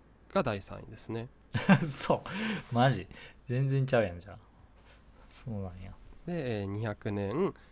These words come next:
Speaker 1: で、最下位、レジ袋。えー、これ意外でした。二十年なんですよ。
Speaker 2: え、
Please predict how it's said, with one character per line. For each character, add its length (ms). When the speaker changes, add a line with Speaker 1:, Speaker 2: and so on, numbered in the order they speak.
Speaker 1:
で、 80
最 220
下 140
位、 120
レ 140
ジ 100
袋。 500
え 580
ー、 40
こ 60
れ 80
意 100
外 160
で 80
し 80
た。 80
二 160
十 160
年 160
な 80
ん 100
で 60
す 120
よ。 120
Speaker 2:
え、 240